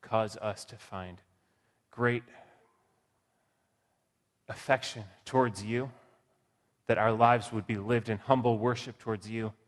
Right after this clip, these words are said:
that no indignity would be too much as we serve you. We pray for this, that we would serve you in humble gratitude, whatever you call us to.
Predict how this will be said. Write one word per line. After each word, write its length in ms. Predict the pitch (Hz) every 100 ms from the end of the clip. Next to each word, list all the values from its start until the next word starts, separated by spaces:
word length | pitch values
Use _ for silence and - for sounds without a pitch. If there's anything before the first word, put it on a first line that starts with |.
| _ _ _ _ _ -
that 120 | 117
no 300 | 110 131 131
indignity 760 | 123 113 131 123 117 104 101 95
would 160 | 107 90
be 140 | 120
too 200 | - 117
much 300 | 107 113 -
as 140 | 95
we 120 | 92 107
serve 360 | - 110 98
you. 140 | 95 92 _ -
We 120 | 104
pray 220 | - 120
for 140 | 113
this, 180 | 104 95
that 140 | - 95
we 140 | 113
would 180 | 107 107
serve 460 | - 117 113 110 110
you 300 | 107 107 104 _ _ _ _ _
in 140 | 104 95
humble 340 | 117 113 104
gratitude, 600 | 101 95 92 - 95 90 _ _ _ _ _ _ -
whatever 360 | 110 117 107
you 100 | 95
call 260 | 92 92 85
us 140 | -
to. 100 | -